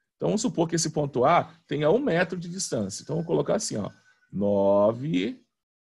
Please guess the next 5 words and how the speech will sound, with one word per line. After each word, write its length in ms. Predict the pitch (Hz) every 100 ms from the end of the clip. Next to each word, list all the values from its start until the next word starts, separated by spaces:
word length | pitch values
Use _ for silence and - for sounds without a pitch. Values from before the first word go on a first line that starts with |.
| _ _ _ _ _ _ _ _ _ _ _
vezes 460 | 135 135 98 101 101
dez 300 | 110 107 98
à 100 | 104
nona, 840 | 98 95 95 95 95 113 185 349 _ _ _ _ _ _ _ _ _ _ _ _ -
ó, 260 | 104 98